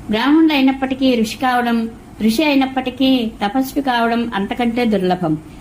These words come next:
నీ ఈ కోరిక నెరవేరుతుంది. భృగువంశీయుల తేజస్సుతో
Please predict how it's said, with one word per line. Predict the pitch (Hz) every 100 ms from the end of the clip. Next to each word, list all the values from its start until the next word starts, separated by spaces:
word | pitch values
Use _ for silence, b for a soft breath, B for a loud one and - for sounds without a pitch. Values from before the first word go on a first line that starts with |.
| B B -
నీ |
ఈ | 294 285 277
కోరిక | 254 262 311 285
నెరవేరుతుంది. | 277 277 214 240 233 - 175 160 180 - - - -
భృగువంశీయుల | 208 269 311 320 320 294 254
తేజస్సుతో | 226 226 262 277 262 247 240 233